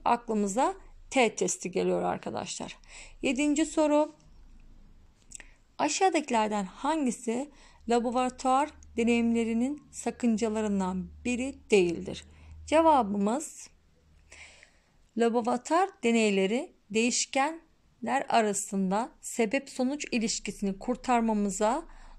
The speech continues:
zorluklara neden olduğu için araştırma verileri objektif olmayabilir. Sekizinci sorumuz arkadaşlar, her şeyi doğal halinde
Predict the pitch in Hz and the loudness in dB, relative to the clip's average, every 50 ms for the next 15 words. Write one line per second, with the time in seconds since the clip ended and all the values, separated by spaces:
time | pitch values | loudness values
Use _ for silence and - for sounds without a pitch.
0 | - - - 233 226 226 233 233 240 240 - 233 240 247 254 240 233 233 220 233 | -16 -4 2 4 6 6 6 4 0 -2 -2 0 0 2 2 2 2 0 0 0
1 | 269 285 285 262 247 233 208 196 247 262 254 214 202 - - 202 - - - 214 | 0 0 2 2 0 0 0 0 -2 0 0 0 -2 -2 -6 -8 -8 -4 0 2
2 | 214 226 226 196 - - - 220 240 254 277 262 226 233 220 226 220 196 208 214 | 2 2 2 0 -4 -6 -6 -2 -2 0 0 0 0 0 0 0 -2 -4 -4 -4
3 | 254 302 302 - - - - - - - - 233 247 208 214 202 - - 240 - | -4 -6 -6 -10 -18 -20 -20 -20 -6 0 2 2 2 2 0 -6 -2 -2 -2 -2
4 | - - - - 302 294 - - - - - 247 254 233 220 202 196 208 226 294 | -4 -6 -6 -4 -4 -4 -6 -12 -8 0 4 6 6 6 6 2 0 0 -2 -4
5 | 339 330 - 185 175 - - - - - - - - - - - - - - - | -4 -2 0 -2 0 -2 -4 -8 -8 -8 -10 -10 -10 -12 -14 -18 -20 -20 -20 -20
6 | - - _ _ _ - - - - - - - - - - - - - - - | -20 -20 _ _ _ -20 -20 -20 -20 -20 -20 -20 -20 -20 -20 -20 -20 -18 -18 -18
7 | - - - - - - - - - - - - - - - - - - - - | -18 -20 -20 -20 -20 -20 -20 -20 -20 -20 -20 -20 -20 -20 -20 -20 -20 -20 -14 -6
8 | - - 339 320 349 349 330 339 330 320 302 339 330 - - 311 302 294 285 285 | -2 0 0 2 4 4 4 4 4 2 2 0 0 2 2 2 4 2 2 0
9 | 269 269 269 254 247 254 - 254 240 226 226 208 - - 247 262 294 294 - - | 2 4 4 4 4 2 -2 0 0 0 0 -2 -2 0 0 0 0 -2 -6 -12
10 | - - - 349 381 381 381 - - 302 302 311 254 233 262 262 262 285 320 311 | -6 2 4 6 6 6 4 4 2 2 2 0 2 6 8 8 8 8 6 4
11 | - - - 240 233 226 208 202 190 185 180 180 175 - - | 2 0 2 4 4 4 4 4 2 2 0 -2 -4 -6 -8